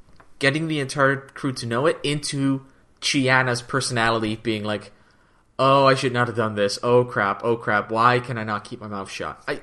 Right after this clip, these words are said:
I like that because it's like, we need to get this to the entire crew. What can we do? You know what? Let's do an interesting character thing with Chiana to get two things across at the same time. So I,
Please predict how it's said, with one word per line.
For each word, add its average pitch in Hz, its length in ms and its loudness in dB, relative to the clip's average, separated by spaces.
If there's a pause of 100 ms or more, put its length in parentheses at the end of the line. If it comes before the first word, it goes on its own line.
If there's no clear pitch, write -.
I 170 100 6
like 180 360 0
that 175 220 0
because 139 320 -6
it's - 240 -12
like, 123 240 -4 (420)
we 139 140 -6
need 156 160 -4
to - 60 -10
get 151 180 0
this 151 160 -6
to 147 80 -2
the 131 120 -2
entire 123 300 0
crew. 156 280 0
What 139 220 0
can 135 220 -6
we 143 120 -2
do? 233 260 -6
You 294 120 -4
know 302 120 2
what? 247 240 4
Let's 202 220 2
do 240 100 0
an 220 80 0
interesting 208 360 -6
character 208 360 2
thing 175 240 0
with 160 140 -4
Chiana 151 580 0 (100)
to 113 340 2 (460)
get 156 280 2
two 185 220 0
things 160 340 0
across 131 380 -2
at 117 80 -8
the - 60 -10
same 113 240 -6
time. 80 300 -10
So - 200 -10
I, 180 120 -4